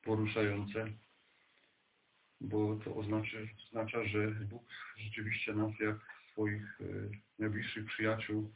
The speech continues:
e, potraktował i o takich sprawach chciał nam naprzód, e, powiedzieć.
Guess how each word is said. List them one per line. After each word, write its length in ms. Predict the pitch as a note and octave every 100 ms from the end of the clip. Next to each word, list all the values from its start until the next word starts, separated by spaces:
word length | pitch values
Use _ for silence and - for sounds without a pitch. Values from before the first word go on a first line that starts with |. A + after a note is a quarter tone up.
| -
e, 240 | G2 F#2+ F#2 -
potraktował 760 | G#2 G#2+ G2+ - G2 G#2 G#2 -
i 160 | G2+ G2
o 120 | G2
takich 320 | G2+ G2+ G#2
sprawach 380 | - G#2 F#2+ G2 - _ _ _ _ _ _ _ _ _
chciał 320 | - G2+ G2
nam 240 | G2 G2 G2
naprzód, 400 | G2 G2 G#2+ G#2+ - G#2
e, 100 | G2+ G#2
powiedzieć. 680 | F#2+ F#2 F2 F2+ - -